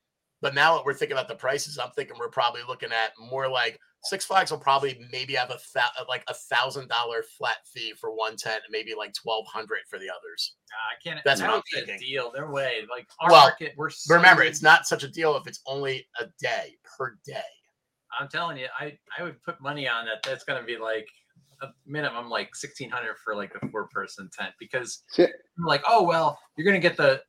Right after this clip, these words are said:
Speaker 2: African safari experience without having to go to Africa." <laughs> So it's gonna be, people are gonna be willing to pay for it. And a lot of people in our market will be willing to pay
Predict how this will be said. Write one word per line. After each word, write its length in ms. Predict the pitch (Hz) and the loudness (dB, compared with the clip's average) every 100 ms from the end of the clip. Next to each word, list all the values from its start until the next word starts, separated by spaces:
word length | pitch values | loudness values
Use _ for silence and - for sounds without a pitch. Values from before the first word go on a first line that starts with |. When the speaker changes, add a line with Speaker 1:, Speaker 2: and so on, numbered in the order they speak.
| - | 0
Speaker 2:
African 380 | 165 165 147 135 | 0 0 -2 -2
safari 580 | 123 - 151 160 147 123 | -6 0 2 4 2 -2
experience 540 | 113 - 170 156 135 | -6 -2 0 0 0
without 160 | 131 135 | 2 2
having 200 | 135 127 | 0 -4
to 40 | |
go 160 | 123 123 | -4 -4
to 200 | - 147 | 4 6
Africa." 580 | 160 - 139 - 143 139 | 6 4 -4 -2 0 0
<laughs> 0 | |
So 240 | - 170 | 0 2
it's 100 | 175 | 2
gonna 220 | 214 208 | 0 0
be, 240 | 175 151 - _ - | -2 -4 -8 _ -2
people 140 | 247 | 2
are 40 | 180 | 2
gonna 100 | 147 | 0
be 100 | 139 | 0
willing 220 | 175 214 | 2 2
to 60 | 160 | 2
pay 120 | 147 | -2
for 80 | 135 | -2
it. 60 | 170 | 0
And 80 | 190 | 2
a 60 | |
lot 180 | 160 214 | 4 2
of 60 | 214 | 2
people 220 | 196 156 | -2 0
in 60 | |
our 140 | 143 127 | 2 2
market 300 | 151 123 110 | 0 -2 -4
will 160 | 175 | -2
be 100 | 196 | -2
willing 220 | 113 107 104 | -4 -8 -8
to 60 | |
pay 120 | 104 | -10